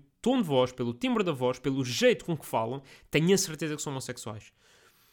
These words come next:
Eh, o meu, o meu amigo riu-se, não sei o quê, pá, passado, não vos vou mentir, dez minutos, se tanto, começaram todos a conversar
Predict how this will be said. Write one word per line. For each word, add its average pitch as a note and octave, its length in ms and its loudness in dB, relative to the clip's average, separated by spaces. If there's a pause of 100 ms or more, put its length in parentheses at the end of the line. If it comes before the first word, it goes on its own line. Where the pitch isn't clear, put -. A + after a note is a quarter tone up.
(460)
Eh, C3 200 6
o - 100 0
meu, B2+ 280 2
o C3+ 40 -4
meu C3 120 2
amigo C3+ 260 0
riu-se, G3 320 2
não F#3+ 60 -2
sei E3 160 -4
o C#3 40 -8
quê, G3 360 2
pá, A#2+ 120 4
passado, A#2+ 540 -2 (500)
não C3+ 140 0
vos B2 80 -2
vou C3 100 2
mentir, A#2 480 -4
dez B2 320 2
minutos, - 420 -8 (380)
se - 180 -6
tanto, - 380 -12 (840)
começaram E3+ 480 2 (160)
todos E3+ 220 4
a D#3+ 60 2
conversar C#3 560 -2